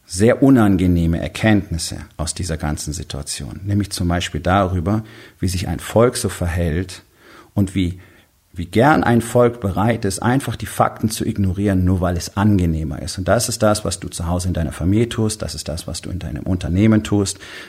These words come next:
das ist das, was du in der Beziehung zu deinen Kindern tust. Du ignorierst die Fakten und erzählst dir die Story, dass es in Ordnung wäre.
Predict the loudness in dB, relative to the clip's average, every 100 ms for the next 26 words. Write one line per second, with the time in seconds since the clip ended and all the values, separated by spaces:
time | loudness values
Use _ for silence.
0 | -10 -8 -6 -2 -2 -2 -4 -2 -4 -4
1 | -4 -4 -6 -6 -6 -6 0 2 2 0
2 | -4 -6 -6 -2 0 2 2 0 -4 0
3 | 0 0 -2 -4 -2 -2 -2 -6 -6 -4
4 | 0 0 0 -2 -4 -4 -4 -4 -8 -10
5 | -10 -12 -16